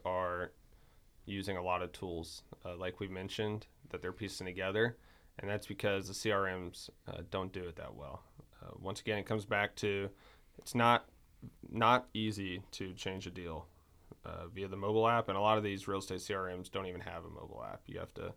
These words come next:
uh, go through it, go to it through your browser. Um, so what our team does, and my experience with it is, so we have our C R M and we use, uh, Wufoo forms.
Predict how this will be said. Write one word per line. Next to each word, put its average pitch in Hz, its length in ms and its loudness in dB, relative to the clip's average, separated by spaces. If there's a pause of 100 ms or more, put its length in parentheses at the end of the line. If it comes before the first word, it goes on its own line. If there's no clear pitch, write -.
(640)
uh, 92 120 -4
go 95 200 -2
through 92 300 -2
it, - 120 -8 (720)
go 113 140 4
to 107 180 0
it 90 100 -2
through 101 100 -6
your 98 100 -4
browser. 85 540 -6 (580)
Um, 87 540 -8 (280)
so 101 200 -2
what 98 100 4
our 120 120 8
team 107 260 2
does, 95 580 -2 (100)
and 95 140 -6
my 92 120 -2
experience 120 500 2
with 92 180 -6
it 92 200 -2 (140)
is, 92 400 -6 (300)
so - 400 -10
we - 80 -6
have 98 160 -2
our 104 80 2
C 113 160 4
R 107 160 6
M 98 260 0 (680)
and 92 220 -4
we 92 100 -2
use, 90 580 -6 (260)
uh, 90 60 -8
Wufoo 90 440 -6
forms. - 540 -10